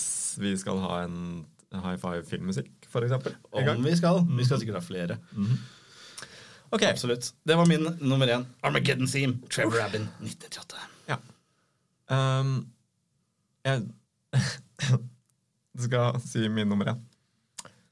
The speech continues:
Speaker 1: Ehm, tilbake til denne sønnen min på syv år. Han har tydeligvis formet meg, eh, min, eh, musikalske smak,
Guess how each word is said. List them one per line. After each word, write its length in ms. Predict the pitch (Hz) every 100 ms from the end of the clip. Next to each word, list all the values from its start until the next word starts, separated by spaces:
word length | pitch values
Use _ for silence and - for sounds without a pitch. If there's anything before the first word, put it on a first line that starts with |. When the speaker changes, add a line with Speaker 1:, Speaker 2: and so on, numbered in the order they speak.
| _ _ _ _ _
Speaker 1:
Ehm, 1200 | 120 113 110 110 110 110 113 113 113 110 110 110 110 - _ _ _ _ _ _ _ - _
tilbake 340 | - 143 120 -
til 120 | 143
denne 280 | 131 120 117 120
sønnen 480 | 120 117 120 104 101
min 140 | 107 107
på 120 | 120
syv 180 | 110 98 98
år. 160 | 95
Han 240 | 113 117 120
har 300 | 120 113 110 -
tydeligvis 680 | 113 98 110 - - - -
formet 420 | 110 98 101 98 - 107
meg, 220 | 101 110
eh, 640 | 113 113 117 117 117 -
min, 400 | 117 117 143 147
eh, 180 | 147 143
musikalske 640 | 147 143 147 147 143 -
smak, 240 | 143 151